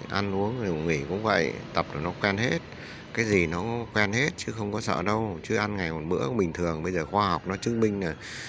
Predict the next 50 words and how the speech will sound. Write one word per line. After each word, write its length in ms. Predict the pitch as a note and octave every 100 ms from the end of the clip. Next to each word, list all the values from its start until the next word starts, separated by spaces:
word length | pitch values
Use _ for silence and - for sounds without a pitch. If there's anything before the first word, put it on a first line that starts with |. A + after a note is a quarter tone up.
| - -
ờ, 140 | E2
ăn 180 | - G#2
và 100 | F#2
nhịn 240 | D#2 F2+ D#2+
một 120 | E2
ngày 240 | E2+ D#2+
hai 180 | D2+ F#2+
mươi 140 | G2 A#2
bốn 80 |
giờ 220 | B2 F#2 D#2+
đấy, 100 | G2
chứ 140 | A2
không? 240 | A2+ A2+ A#2+ - - - - - -
Đấy 140 | G#2+ C3
là 300 | A2 F#2 E2
ăn 220 | F#2 A2
ở 80 | E2+
bên, 280 | G2+ A2 A2
ờ, 340 | G#2+ G#2+ G#2+ G#2+ G#2+ G#2 G#2+
bên 260 | G#2+ G#2+ G#2
khoa 120 | G#2+ A2
học, 120 | F2
bên 280 | G2 G#2+ G#2+
Công 200 | G#2 A2
giáo, 300 | G#2 G#2 C3+ G#2
người 100 | G2
ta 200 | F#2+ G2
cũng 220 | G#2 A2+ G#2+ -
có 220 | A#2 B2+ A2
giáo 140 | A2+
sư, 240 | - B2 A2
người 120 | E2
ta 140 | F2+
cũng 80 | G2+
nói 120 | A2
thẳng 260 | - D2+ F2
như 60 |
vậy 140 | F#2+ D#2
đấy. 160 | G2+ C3+ - - - - - - -
Vậy 120 | D#2+
hay 160 | F#2+ G2
là 160 | F#2
bên, 280 | E2 G2+ G2+
ờ, 140 | G2+ G2
Mỹ 240 | G#2 G2+
cũng 180 | B2 A#2
vậy. 180 | G2 - - F2+
Vậy 140 | E2+ F2
nên 220 | G2 F#2+
là 140 | E2+